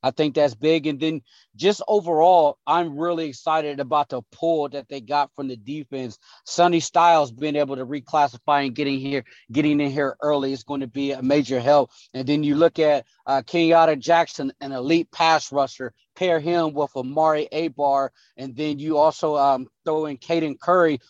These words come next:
who a lot of people think that he is the Bosa type of pass rusher. Uh, I know guy, other beat writers who cover, uh, recruiting for Ohio State and have watched him, uh, personally think that he's going to be someone that could potentially down the line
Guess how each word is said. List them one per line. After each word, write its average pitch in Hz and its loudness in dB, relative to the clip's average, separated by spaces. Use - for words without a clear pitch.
who 147 -2
a 131 -2
lot 156 2
of 165 -4
people 147 -10
think 160 -8
that 139 -8
he 170 2
is 156 2
the 127 -4
Bosa 156 0
type 156 0
of 135 -8
pass 156 -2
rusher. 139 -2
Uh, 127 0
I 151 2
know 156 0
guy, 151 2
other 156 0
beat 160 -6
writers 156 -4
who 147 -10
cover, 147 -4
uh, 135 -2
recruiting 160 -2
for 147 0
Ohio 147 2
State 170 -2
and 123 -12
have 131 -6
watched 147 -4
him, 151 -4
uh, 131 4
personally 151 0
think 175 0
that 139 -2
he's 147 -4
going 156 -2
to 143 -4
be 143 -6
someone 147 -4
that 139 2
could 120 -8
potentially 170 0
down 156 0
the 131 0
line 147 2